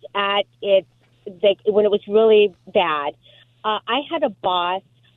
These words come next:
when the covid shots came out who really demanded that all of us get shots. And, um, if we didn't, we were gonna get fired. And I was prepared to be fired, and I was pushing back. I was the only one, a very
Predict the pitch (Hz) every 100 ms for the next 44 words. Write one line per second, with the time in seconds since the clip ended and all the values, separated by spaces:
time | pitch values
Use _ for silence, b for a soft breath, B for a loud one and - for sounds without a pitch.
0 | _ 233 240 226 - 254 254 - 262 240
1 | - - 262 233 196 190 185 - - 240
2 | 226 214 214 196 196 233 262 220 196 185
3 | 185 185 180 180 170 170 - B B _
4 | 226 208 - 208 220 202 208 - 180 -
5 | - 160 127 - _ _ _ _ _ -
6 | 214 202 196 196 196 - 202 196 196 202
7 | 226 247 220 220 226 214 208 190 190 180
8 | - 175 160 135 123 B B B _ 208
9 | 202 202 202 196 _ - 214 233 226 _
10 | - - - 233 214 220 208 - _ 226
11 | 202 190 - 190 180 165 165 190 185 185
12 | 185 - - 233 - 214 190 180 202 180
13 | - 180 208 226 240 220 196 180 196 240